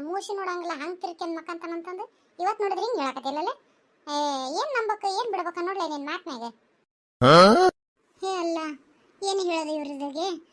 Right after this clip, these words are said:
ಆ, ಶಾರಂದಕ್ಕ, ನಿಮ್ದು ಕಲ್ಪನಾಗೆ ಮಾಡ್ಕೊಂಡಿದ್ದೀರಲ್ಲ, ಅದೆಲ್ಲ ಅಲ್ಲ. ನಮ್ದು ಗಂಡಂದು ಪೇಟಿಗೆ ಖರಾಬ್ಗೆ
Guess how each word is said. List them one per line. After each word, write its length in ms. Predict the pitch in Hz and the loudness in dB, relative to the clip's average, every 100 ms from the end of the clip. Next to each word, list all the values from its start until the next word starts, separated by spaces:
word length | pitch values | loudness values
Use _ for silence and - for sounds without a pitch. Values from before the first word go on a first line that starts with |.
| - - | -20 -16
ಆ, 100 | 302 | -10
ಶಾರಂದಕ್ಕ, 520 | 302 339 403 453 370 285 247 226 _ - | -4 -2 0 -2 -2 -4 -6 -8 _ -6
ನಿಮ್ದು 220 | 403 415 | -4 -4
ಕಲ್ಪನಾಗೆ 520 | 403 381 415 440 427 415 | -4 -4 -2 -2 -4 -4
ಮಾಡ್ಕೊಂಡಿದ್ದೀರಲ್ಲ, 680 | 392 392 392 392 339 330 311 349 - _ 311 | -4 -4 -6 -6 -4 -4 -6 -8 -12 _ -4
ಅದೆಲ್ಲ 300 | 349 403 440 | -2 -2 -2
ಅಲ್ಲ. 160 | 392 392 330 - _ - | -2 -2 -4 -8 _ -12
ನಮ್ದು 220 | 302 311 | -8 -6
ಗಂಡಂದು 520 | 294 302 302 339 285 294 359 330 _ _ - | -6 -6 -4 -4 -4 -6 -6 -8 _ _ -2
ಪೇಟಿಗೆ 300 | 339 339 349 | -2 0 -8
ಖರಾಬ್ಗೆ 460 | 330 294 320 330 | -4 -4 -2 -4